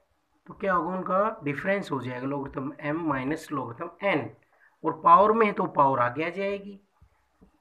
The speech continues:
और base और जिसका logarithm निकाल रहे हो दोनों same है तो वन आ जाएगा। और log one to the base a क्या value आएगी, ज़ीरो।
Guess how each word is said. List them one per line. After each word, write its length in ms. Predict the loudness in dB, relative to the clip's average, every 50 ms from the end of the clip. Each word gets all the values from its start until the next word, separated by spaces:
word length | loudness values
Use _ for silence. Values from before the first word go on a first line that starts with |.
| _ -6 -4
और 140 | -4 -4
base 400 | -4 -2 0 2 2 2 2 0
और 140 | -2 -2 -2
जिसका 260 | -4 -10 -4 -2 0
logarithm 360 | 0 0 0 -2 -2 -2 -2 -2
निकाल 260 | 0 2 2 2 2
रहे 100 | 2 -2
हो 60 | -4
दोनों 240 | -4 -4 -2 -2 -4
same 280 | -4 -4 -4 -4 -4
है 60 | -4 -6
तो 100 | -8 -4
वन 220 | 0 2 2 4
आ 60 | 2
जाएगा। 520 | 2 0 0 -2 0 0 0 -2 -2 -4 -14 _ _ _ _ _ -6
और 160 | -4 -2 -2 0
log 260 | 2 2 2 2 2 2
one 180 | 0 2 2 0 0 -2 -6 -12 -20 -20 _ _ _ -10 -8
to 80 | -6 -6
the 80 | -2 2 2
base 240 | 4 4 2 0 -6 -8
a 240 | -6 -4 -2 -2 -4 -4 -6 -10 -20 _ _ _
क्या 160 | -2 0 0 2
value 240 | 0 0 0 2
आएगी, 220 | 2 2 2 0 -2
ज़ीरो। 600 | -6 -8 -10 -10 -8 -8 -8 -10 -10 -12 -16